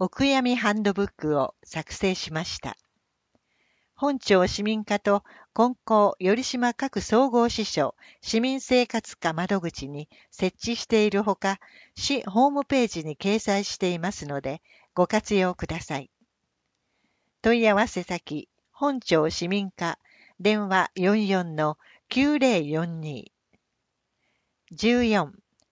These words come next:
市民課窓口のご案内をスムーズに。本庁市民課の窓口に番号案内システムを導入しました。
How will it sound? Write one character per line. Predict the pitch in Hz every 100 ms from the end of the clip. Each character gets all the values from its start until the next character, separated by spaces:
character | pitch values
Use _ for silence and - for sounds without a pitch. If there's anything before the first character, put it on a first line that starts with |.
| _ _
市 | - 226
民 | 240 294
課 | 302 277
窓 | 254 254
口 | 214 180 147
の | 147 143 -
ご | 170 202
案 | 233 233
内 | 214 208 190
を | 190
ス | -
ム | 180 208
ー | 180
ズ | -
に。 | 147 139 - _ _ _ _ _ _ _ _ _
本 | 285 302
庁 | 262 196 175
市 | 175 190
民 | 214 233
課 | 214 208
の | 196
窓 | 190 190 196
口 | 170 - 143
に | 139 160 _ _ _
番 | 185 214 262 254
号 | 254 240 220
案 | 208 208
内 | 208 214
シ | -
ス | 208
テ | - 156
ム | 139 131
を | 127 -
導 | 156 190 208
入 | 185 180
し | -
ま | 151 160
し | -
た。 | - 120